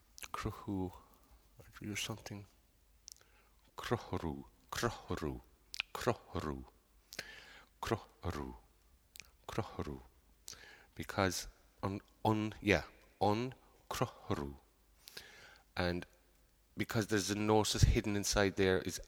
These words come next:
ahru. Ahru is related to ahru transformation. Cruchru, ahru. That sounds okay. Sláine, wholeness, completeness,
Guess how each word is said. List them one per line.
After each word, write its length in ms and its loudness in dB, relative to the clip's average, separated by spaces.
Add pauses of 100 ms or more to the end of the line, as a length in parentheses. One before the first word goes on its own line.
(120)
ahru. 580 -4 (1160)
Ahru 420 -2
is 140 -12
related 560 4
to 300 -2 (680)
ahru 400 0
transformation. 760 -2 (840)
Cruchru, 600 -4 (340)
ahru. 480 -2 (380)
That 100 -8
sounds 380 -4
okay. 240 -6 (200)
Sláine, 600 6 (680)
wholeness, 600 0 (220)
completeness, 840 -6